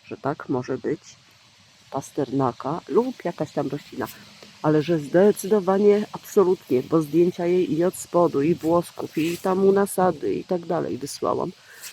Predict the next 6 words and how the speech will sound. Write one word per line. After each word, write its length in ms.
Wykluczyła, 580
że 160
jest 200
to 80
barszcz 460
Sosnowskiego. 920